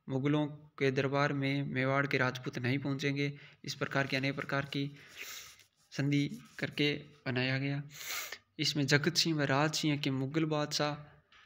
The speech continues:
औरंगजेब के संबंधों का विस्तार से वर्णन मिलता है। अगली आती है राय सिंह प्रशस्ति या बीकानेर प्रशस्ति। बीकानेर के राजा थे राय सिंह, उन्होंने यह प्रशस्ति लिखवाई जो पन्द्रह सौ चौरानवे ईस्वी में बीकानेर में लिखी गई थी।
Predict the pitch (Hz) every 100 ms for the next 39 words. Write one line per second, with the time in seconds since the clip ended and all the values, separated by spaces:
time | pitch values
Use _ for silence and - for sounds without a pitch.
0 | _ - 151 160 175 160 165 165 139 143
1 | 147 147 143 143 139 135 139 135 139 -
2 | 135 135 135 135 131 131 123 120 117 -
3 | - - - _ _ 139 151 156 143 165
4 | 151 135 147 151 151 139 143 156 151 151
5 | 143 131 131 143 156 143 135 - 143 139
6 | 139 135 156 151 156 151 151 135 131 139
7 | 147 139 135 135 135 156 151 151 - -
8 | - - 131 139 151 143 131 135 151 151
9 | - 135 127 131 143 151 147 - - -
10 | _ - 139 139 156 151 139 139 - 151
11 | 160 165 160 156 147 139 151 135 - 139
12 | 139 135 135 120 131 127 123 117 117